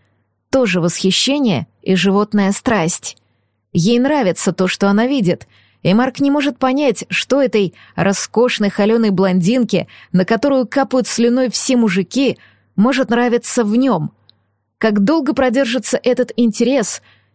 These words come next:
и что произойдет, когда он угаснет? Марка выкинут из дома, как надоевшего любимого питомца? А парень очень не хочет, чтобы его выкинули на улицу.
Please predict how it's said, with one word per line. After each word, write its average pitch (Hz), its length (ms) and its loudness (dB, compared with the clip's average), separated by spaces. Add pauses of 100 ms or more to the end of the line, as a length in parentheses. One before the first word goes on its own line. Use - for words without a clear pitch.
и 233 100 0
что 269 200 -2
произойдет, 262 540 0
когда 226 300 0
он 226 120 2
угаснет? 220 680 -2 (420)
Марка 220 420 2
выкинут 226 380 0
из 208 160 0
дома, 240 260 2
как 220 200 -4
надоевшего 214 600 2
любимого 220 460 2
питомца? 220 640 -2 (800)
А 214 120 2
парень 285 400 0
очень 269 360 0
не 269 100 0
хочет, - 460 -4 (240)
чтобы 202 380 0
его 226 200 2
выкинули 214 460 2
на 208 160 2
улицу. 185 560 -2